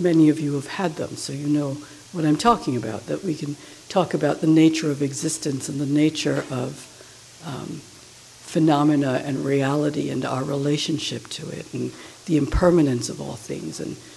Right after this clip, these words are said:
the selfless or insubstantial nature of things. And most of all, the, the suffering that we endure as human beings.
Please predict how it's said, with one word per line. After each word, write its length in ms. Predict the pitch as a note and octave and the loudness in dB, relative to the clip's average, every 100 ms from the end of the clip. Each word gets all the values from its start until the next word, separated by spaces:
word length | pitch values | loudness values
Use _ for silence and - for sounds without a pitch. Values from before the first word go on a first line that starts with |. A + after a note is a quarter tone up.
| - - G3 | -20 -20 -4
the 160 | E3+ C#3 - - - | -4 -4 -8 -20 -8
selfless 720 | - F#3 D#3 - D#3 D3 - | 2 4 4 0 -4 -2 -2
or 100 | D3 | -2
insubstantial 840 | D3 - D#3 - - C3 C#3+ - | -2 -4 -4 -6 -6 -6 -6 -8
nature 480 | C3 C3 D3+ - C#3+ | -6 -4 -4 -8 -10
of 80 | C#3+ | -10
things. 600 | - - - - - - - - - - - - - - - - - - - | -14 -16 -14 -14 -14 -14 -18 -20 -20 -20 -20 -20 -20 -20 -20 -20 -20 -20 -2
And 420 | D#3+ C#3+ C#3 D3+ - G#3+ F#3+ A3 | 0 2 0 -4 -8 -10 -6 0
most 280 | D3+ D3 D#3 | 0 0 -2
of 120 | D3 | 0
all, 300 | G#3 G3+ C#3 | 0 0 -2
the, 280 | - D3 C#3 - - - | -4 -6 -8 -16 -20 -12
the 80 | F#3+ | -4
suffering 540 | - D#3 - D#3 C#3+ | 2 2 2 0 0
that 160 | C#3 - | -2 -4
we 160 | D#3+ C#3+ | -4 -2
endure 640 | C3+ C3+ C#3 C3+ E2+ - - - - | -2 -4 -4 -4 -6 -10 -16 -20 -14
as 120 | C3 | -12
human 340 | - C3+ B2 B2+ | -8 -8 -8 -6
beings. 640 | E3+ F#3+ - - - | -4 -4 -6 -12 -16